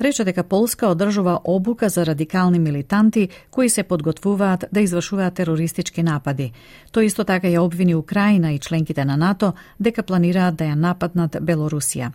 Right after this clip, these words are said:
Полското Министерство за внатрешни работи спроведува тестови на шеесет илјади засолништа за бомби,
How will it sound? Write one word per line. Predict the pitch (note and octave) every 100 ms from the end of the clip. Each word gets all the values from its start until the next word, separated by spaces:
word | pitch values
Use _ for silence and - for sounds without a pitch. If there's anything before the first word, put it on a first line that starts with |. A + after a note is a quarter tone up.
| - - - -
Полското | - C#4 - A#3
Министерство | G3+ G3 G3+ A#3+ A#3+ G3+
за | E3+
внатрешни | E3+ F3 E3+ E3 E3
работи | E3 F3+ A3+ B3+
спроведува | - - F3 F3+ F3+ E3
тестови | G3 F#3+ - F#3
на | D#3+ D#3
шеесет | - A#3 A#3+ A#3 D#3+
илјади | G3 G3+ G3 F#3 F#3
засолништа | F#3 G3+ - F3 F3+ E3 - D#3
за | C#3
бомби, | C#3+ G3+ G#3+ G3+